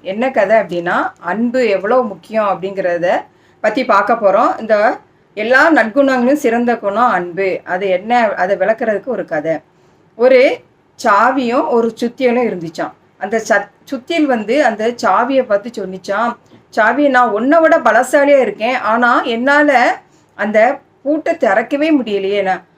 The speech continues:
அப்படின்னு சொன்னிச்சாம். உடனே சாவி சொன்னிச்சு, "நீ சொல்றது ரொம்ப சரிதான், நீ என்னை விட பலசாலி தான். ஆனா நீ என்ன செய்ற அப்படின்னா, பூட்டினுடைய தலையை தட்டுற. நான் என்ன பண்றேன் அப்படின்னா, பூட்டினுடைய இதயத்தை தொடுறேன், அதனால என்னால திறக்க முடியுது," அப்படின்னு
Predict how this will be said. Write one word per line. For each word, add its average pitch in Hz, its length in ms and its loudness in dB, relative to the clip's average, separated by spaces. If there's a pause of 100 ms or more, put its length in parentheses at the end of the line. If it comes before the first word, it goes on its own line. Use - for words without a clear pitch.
(140)
அப்படின்னு 196 260 -2
சொன்னிச்சாம். 175 440 -4
உடனே 226 400 0
சாவி 226 320 0
சொன்னிச்சு, 233 680 -6 (240)
"நீ 285 240 0
சொல்றது 285 800 0
ரொம்ப 233 300 0
சரிதான், 226 600 0
நீ 226 80 -4
என்னை 226 240 -2
விட 311 160 2
பலசாலி 233 580 0
தான். 202 340 -4 (280)
ஆனா 302 340 2
நீ 285 120 2
என்ன 277 220 2
செய்ற 311 480 -2
அப்படின்னா, 226 600 -4
பூட்டினுடைய 247 640 -2 (460)
தலையை 294 400 2
தட்டுற. 233 480 0
நான் 220 240 0
என்ன 254 280 -2
பண்றேன் 233 320 -2
அப்படின்னா, 196 600 -4
பூட்டினுடைய 233 600 -6
இதயத்தை 269 420 -2
தொடுறேன், 190 460 -2
அதனால 185 380 -4
என்னால 196 300 -4
திறக்க 190 400 -6
முடியுது," 170 460 -8
அப்படின்னு 165 420 -12